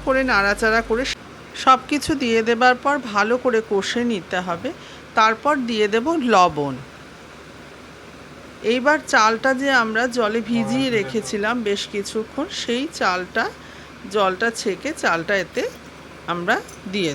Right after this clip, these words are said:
দেব। দিয়ে ভালো করে নাড়াচাড়া করে ঠিক এইভাবে চালটা একটু ভেজে নিতে হবে সামান্য, মশলার সাথে যাতে মিশে যায়। তারপর জল এতে দিয়ে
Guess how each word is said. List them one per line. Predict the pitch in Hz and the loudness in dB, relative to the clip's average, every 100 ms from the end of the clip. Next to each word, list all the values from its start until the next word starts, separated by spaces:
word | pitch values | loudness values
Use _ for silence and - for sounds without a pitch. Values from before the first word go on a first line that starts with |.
| 123 | -4
দেব। | 135 127 123 - - - - - - - - - | -8 -10 -14 -16 -20 -20 -20 -20 -20 -20 -16 -6
দিয়ে | 226 277 269 226 | 0 0 0 0
ভালো | 214 233 262 | 2 2 0
করে | 247 247 262 | 0 0 2
নাড়াচাড়া | 202 185 208 247 220 190 175 | 2 2 0 0 2 0 -2
করে | 180 170 262 480 - - - - - - - - - - - - - - - - - - - - | -4 -4 -4 -6 -12 -20 -20 -20 -20 -20 -20 -20 -18 -20 -20 -20 -20 -20 -20 -20 -20 -20 -18 -8
ঠিক | 254 240 233 | -6 0 0
এইভাবে | 240 262 262 330 - | 2 0 0 0 2
চালটা | 233 208 247 240 | 2 4 2 0
একটু | - - - 359 330 | -4 -8 -2 0 2
ভেজে | 277 214 220 | 0 2 2
নিতে | 202 185 208 208 | 0 -2 -2 0
হবে | 190 220 302 - | -2 -2 -4 -4
সামান্য, | 214 202 185 185 180 220 403 - - - - | -2 0 0 0 -4 -4 -4 -10 -18 -16 -2
মশলার | 208 214 226 220 247 | 0 0 0 0 0
সাথে | 226 208 | 0 0
যাতে | 208 202 220 | 0 2 2
মিশে | 220 - - 226 170 | 2 0 4 4 4
যায়। | 185 233 - - - - - | 4 2 0 -14 -18 -4 4
তারপর | 208 220 - 381 311 - | 4 4 0 -2 -2 2
জল | 214 190 202 294 196 | 4 6 4 2 -4
এতে | 175 175 156 | -4 -6 -4
দিয়ে | 160 | -4